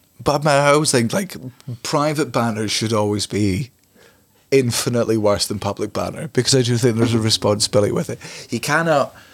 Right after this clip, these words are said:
you cannot, it, give, doing what we do, guarantee that anywhere between a hundred and three thousand people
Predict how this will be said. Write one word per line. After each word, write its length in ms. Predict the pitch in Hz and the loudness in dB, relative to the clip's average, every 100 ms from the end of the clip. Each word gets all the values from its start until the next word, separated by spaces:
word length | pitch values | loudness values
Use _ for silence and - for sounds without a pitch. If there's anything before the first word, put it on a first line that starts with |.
| - - | -20 -10
you 120 | 120 | -8
cannot, 720 | - - 165 165 156 135 117 - _ _ _ _ _ - | -4 0 0 2 2 2 -2 -6 _ _ _ _ _ -10
it, 460 | - - 113 120 | -8 -8 -12 -12
give, 320 | - 131 110 107 | -2 -2 -2 0
doing 200 | 123 110 | 2 2
what 120 | 107 | 0
we 140 | 104 | 0
do, 560 | 101 98 95 - - 135 143 143 | 0 -2 -4 -6 -6 -6 -8 -4
guarantee 520 | 135 120 110 110 110 | 0 2 2 2 2
that 160 | 107 101 | 2 0
anywhere 320 | 104 104 98 | 2 2 2
between 540 | 87 - 101 98 95 - | -2 0 0 0 -4 -4
a 60 | - | -2
hundred 500 | - 110 101 180 156 - - | 2 2 2 0 -2 -6 -12
and 140 | - 101 | -8 -8
three 240 | - 123 | -2 0
thousand 380 | 120 113 107 110 | 0 0 0 0
people 380 | 98 190 104 95 | -2 -2 -2 -4